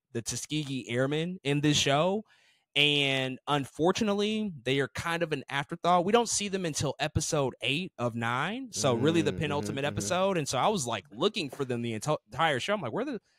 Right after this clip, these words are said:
Speaker 1: where is this gonna come in?" Like, there's a lot of characters, a lot of story. We're kinda getting to the end here. It feels like we're kinda rushing. And I think that they, they, they held their, they held their guns too long on that one.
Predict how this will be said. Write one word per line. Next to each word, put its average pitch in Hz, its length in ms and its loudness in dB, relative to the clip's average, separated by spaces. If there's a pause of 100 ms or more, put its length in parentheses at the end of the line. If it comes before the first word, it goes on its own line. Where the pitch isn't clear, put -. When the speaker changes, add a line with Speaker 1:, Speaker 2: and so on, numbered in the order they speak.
(180)
Speaker 1:
where 370 120 0
is 302 100 2
this 370 120 2
gonna 165 160 2
come 139 180 4
in?" 113 200 4
Like, 104 180 -2
there's 165 200 6
a 139 40 2
lot 165 220 4
of 202 40 -2
characters, 196 360 0
a - 20 -6
lot 156 160 0
of 175 60 0
story. 185 580 2 (320)
We're 110 80 -10
kinda 175 220 0
getting 196 220 0
to 214 80 -6
the 208 100 2
end 269 160 4
here. 165 400 2
It 135 80 -12
feels 147 160 -2
like 147 100 -6
we're 143 80 -6
kinda 156 240 -2
rushing. 151 360 -2
And 120 80 -6
I 117 40 -8
think 135 220 -8
that 117 140 -14
they, 123 280 -2 (380)
they, 127 220 0
they 127 140 -4
held 143 280 -2
their, 131 360 -2
they 120 80 -6
held 139 140 -6
their 131 100 -4
guns 123 220 -4
too - 160 -6
long 120 220 -2
on 101 80 -6
that 90 180 -8
one. 80 200 -18